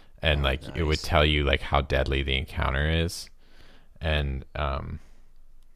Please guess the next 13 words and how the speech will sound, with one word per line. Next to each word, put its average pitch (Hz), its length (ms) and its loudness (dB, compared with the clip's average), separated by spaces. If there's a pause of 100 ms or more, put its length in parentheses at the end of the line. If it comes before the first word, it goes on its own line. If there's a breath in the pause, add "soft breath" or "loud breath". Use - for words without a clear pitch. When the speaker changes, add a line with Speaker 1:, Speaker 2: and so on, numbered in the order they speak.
(920 soft breath)
Speaker 1:
yeah, 87 260 4
Speaker 2:
Yeah, 98 60 6
so 90 100 6
Speaker 1:
this, - 260 4
this, 104 400 2 (480)
uh, - 140 -2
challenge 107 420 6
rating 110 240 6
ten, 101 340 4
it's - 180 -2
a 90 60 2
toughie, 76 480 6
dude. 65 260 -2